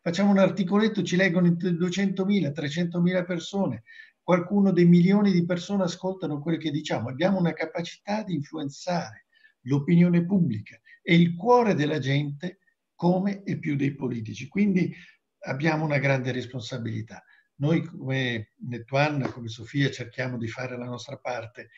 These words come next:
Eh, certamente possiamo, eh, ra-, rinforzarci. Eh, e in questo dobbiamo, possiamo farlo solo se rimaniamo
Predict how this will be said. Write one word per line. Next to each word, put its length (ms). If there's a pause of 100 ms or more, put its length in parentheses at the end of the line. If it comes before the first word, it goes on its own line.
(360)
Eh, 300
certamente 1120
possiamo, 840 (340)
eh, 180
ra-, 280
rinforzarci. 1160 (280)
Eh, 340
e 180
in 160
questo 380
dobbiamo, 760
possiamo 400
farlo 400
solo 300
se 160
rimaniamo 800